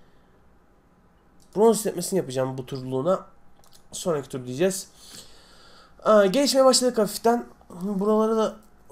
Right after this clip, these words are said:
bu arada o hangi yürek yiyen ya? Sana dalsam alırım lan.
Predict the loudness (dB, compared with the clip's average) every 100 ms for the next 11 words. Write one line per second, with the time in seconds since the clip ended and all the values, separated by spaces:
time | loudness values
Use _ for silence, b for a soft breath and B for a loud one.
0 | B B B B B -20 -8 -4 -4 -6
1 | -12 -12 -10 -6 -4 -4 -6 -4 -8 -10
2 | -8 -6 -6 -6 -8 -10 B B B _
3 | _ _ _ -20 -20 _ _ _ _ _
4 | -20 _ _ _ _ _ _ _ _ _
5 | _ _ _ _ _ _ _ _ _ _
6 | _ _ _ _ _ _ _ _ -6 -6
7 | -2 -4 -4 -8 -10 -12 _ _ _ _
8 | _ _ -10 -6 -6 -6 -8